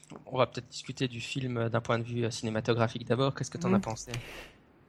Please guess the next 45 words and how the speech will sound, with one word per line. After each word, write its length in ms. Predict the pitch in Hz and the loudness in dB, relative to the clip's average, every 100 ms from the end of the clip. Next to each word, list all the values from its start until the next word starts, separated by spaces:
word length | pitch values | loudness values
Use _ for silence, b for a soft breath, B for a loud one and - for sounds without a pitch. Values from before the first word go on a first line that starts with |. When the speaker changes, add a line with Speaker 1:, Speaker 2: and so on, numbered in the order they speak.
| - | -6
Speaker 2:
Alors 140 | 165 175 | 4 10
moi, 120 | 190 | 12
j'ai 140 | 190 | 12
beaucoup 380 | 165 170 180 226 | 12 12 12 12
aimé. 560 | 180 170 196 240 247 226 | 12 12 12 12 12 12
Euh, 420 | 185 175 175 175 | 12 12 12 12
je 80 | - | 8
trouve 280 | - 190 - | 4 4 10
que, 600 | 175 165 156 151 143 135 131 - 117 127 | 12 12 12 12 12 10 4 -6 -10 -2
il, 180 | 147 98 | -2 -2
bon, 360 | 90 143 143 | -4 8 10
il 140 | 147 139 | 12 12
a, 460 | 139 135 135 135 135 | 12 12 12 10 8
James 200 | 156 151 - | 8 6 8
Wan, 260 | 165 156 151 | 10 10 10
euh, 540 | 131 123 120 120 120 123 135 - 143 | 8 8 8 6 4 2 -2 -6 -4
a 80 | |
réussi 320 | 139 139 - 143 | 4 4 8 8
à 80 | |
bien 400 | 135 139 147 147 | 10 10 10 10
renouveler 680 | 147 - 156 147 143 151 151 | 10 10 8 8 10 12 12
le, 320 | 143 139 127 | 12 12 12
le 100 | 127 | 8
truc 260 | 127 - 185 | 6 2 2
comparé 340 | 160 147 143 | 4 4 6
au 60 | 139 | 6
premier, 480 | 135 151 139 160 196 B B B B B | 6 2 6 6 6 B B B B B
ce 60 | - | -10
qui 80 | 135 | 4
est 40 | |
pas 80 | 139 | 6
forcément 440 | 147 - 147 131 | 6 4 6 8
gagné 320 | 127 123 139 151 | 8 6 6 6
quand 180 | 139 | 4
on 40 | 131 | 2
fait 120 | - | 4
un 120 | 120 | 4
deux, 220 | 127 143 | 8 8
surtout 280 | 151 143 - | 8 4 0
dans 180 | 127 123 | 2 4
le 60 | 123 | 4
domaine 260 | 127 127 | 2 2
des 60 | 120 | 0
films 180 | - 117 | -2 -2
d'horreur. 380 | 113 127 160 | 0 0 -2